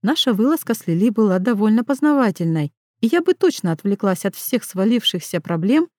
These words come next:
если бы не перстень. В какой-то момент он окончательно изменил свою форму.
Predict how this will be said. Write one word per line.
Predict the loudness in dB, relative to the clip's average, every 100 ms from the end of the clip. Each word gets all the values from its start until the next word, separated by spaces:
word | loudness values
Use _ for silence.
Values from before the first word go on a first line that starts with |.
| _ -6
если | -2 0 -2
бы | 2 4
не | 4
перстень. | 4 2 2 -2 -4 -4 -8 _ _ _
В |
какой-то | -4 0 2 4
момент | 4 6 4 4
он | 0 0
окончательно | 0 0 0 2 4 4 4
изменил | 4 6 6 4
свою | 2 2 2
форму. | 2 0 2 0 -2